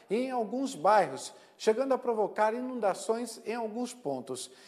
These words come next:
Residências, garagens de prédios e estabelecimentos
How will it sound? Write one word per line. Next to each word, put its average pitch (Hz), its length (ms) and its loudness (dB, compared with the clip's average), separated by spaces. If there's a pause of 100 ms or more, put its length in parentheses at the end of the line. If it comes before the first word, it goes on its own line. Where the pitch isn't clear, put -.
(140)
Residências, 226 760 4
garagens 185 560 2
de 160 80 -10
prédios 170 540 0
e - 20 -4
estabelecimentos 151 1040 -4